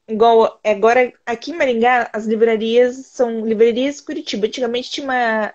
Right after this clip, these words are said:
uma linha de livrarias chamada Bom Livro.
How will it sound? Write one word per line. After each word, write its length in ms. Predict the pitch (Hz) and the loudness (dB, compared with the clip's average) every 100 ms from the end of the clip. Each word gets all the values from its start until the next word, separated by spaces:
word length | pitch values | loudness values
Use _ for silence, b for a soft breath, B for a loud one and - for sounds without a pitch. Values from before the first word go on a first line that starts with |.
| - | -8
uma 160 | 214 | -6
linha 500 | 214 214 269 277 208 - _ _ _ | -2 -2 -4 -6 -8 -12 _ _ _
de 320 | 233 220 220 | -6 -4 -2
livrarias 800 | 214 208 220 214 226 247 240 233 | 0 2 2 2 0 0 0 -4
chamada 340 | - 240 233 | -6 -2 0
Bom 240 | 226 262 277 | 2 0 0
Livro. 420 | 262 240 208 - | -2 -2 -6 -12